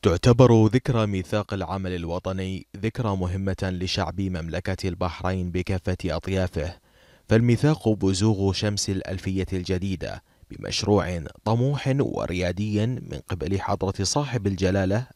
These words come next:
الملك حمد بن عيسى آل خليفة ملك البلاد المعظم حفظه الله ورعاه. وانعكس ذلك المشروع على التطور في العديد من المجالات، ومنها الواقع السياسي وصون الحريات، باعتبار هذين الموضوعين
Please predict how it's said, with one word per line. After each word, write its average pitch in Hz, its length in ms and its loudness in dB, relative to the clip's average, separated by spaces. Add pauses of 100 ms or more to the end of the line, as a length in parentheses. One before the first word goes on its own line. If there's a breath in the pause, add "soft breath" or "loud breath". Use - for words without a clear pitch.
الملك - 380 -6
حمد 98 360 -2
بن 87 140 0
عيسى 98 340 0
آل 90 280 0
خليفة 104 580 2 (180)
ملك 127 300 2
البلاد 98 400 2
المعظم 98 580 0
حفظه 95 480 0
الله 87 300 2
ورعاه. 90 580 2 (360 soft breath)
وانعكس 98 520 0
ذلك 113 400 2
المشروع 117 680 2
على 95 120 -2
التطور 110 680 2
في 98 300 -4
العديد 110 460 -2
من 104 180 -2
المجالات، 87 680 -4 (300 soft breath)
ومنها 101 520 -2 (160)
الواقع 123 540 4
السياسي 104 640 -2
وصون 107 680 2
الحريات، 95 680 -2 (360 soft breath)
باعتبار 76 520 -6
هذين 110 380 2
الموضوعين 107 720 2